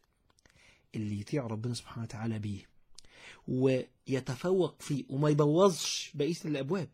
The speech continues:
لا، يصلحها كلها ويستقيم فيها كلها، بس عنده نجم كده، عنده باب، ده باب عظيم. ممكن يبقوا باب أو اتنين أو تلاتة أو أربعة أو خمسة، أياً كان، كل واحد وهمته، ولكن هو عارف الباب،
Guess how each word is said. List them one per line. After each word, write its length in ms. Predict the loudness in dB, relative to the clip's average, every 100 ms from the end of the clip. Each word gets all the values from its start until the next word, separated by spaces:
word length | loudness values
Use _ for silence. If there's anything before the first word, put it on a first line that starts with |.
| -8
لا، 120 | -10 -10 _ _ _ _ _ _ _ _
يصلحها 580 | -6 -4 -4 -4 -6 -8
كلها 440 | -8 -4 -4 -6 -12 -18 _
ويستقيم 460 | -8 -6 -8 -6 -2
فيها 180 | -2
كلها، 360 | -2 0 0 0 -6 -6
بس 220 | -4 -4
عنده 300 | -4 -4 0
نجم 320 | 0 0 -2 -6
كده، 200 | -8 -6
عنده 320 | -4 -2 -4 -4 -14 0
باب، 260 | 2 2
ده 280 | -2 -4 -4
باب 240 | -2 -2
عظيم. 300 | -2 -4 -4 -4 -4
ممكن 220 | -4 0
يبقوا 200 | 0 0
باب 260 | 0 0 0
أو 120 | -2
اتنين 300 | -4 -2 -2
أو 80 | -4
تلاتة 400 | -6 -4 -4 -6
أو 140 | -8
أربعة 300 | -8 -6 -6
أو 120 | -6 -6
خمسة، 380 | -6 -6 -6 -10 -16 -6
أياً 280 | -2 0 -2
كان، 160 | -4 -6
كل 200 | -2 0
واحد 340 | 0 0 -2
وهمته، 520 | -4 -4 -4 -4 -4 -10 _ _
ولكن 280 | -6 -6 -6
هو 180 | -8 -8
عارف 300 | -6 -8 -8
الباب، 240 | -14 -16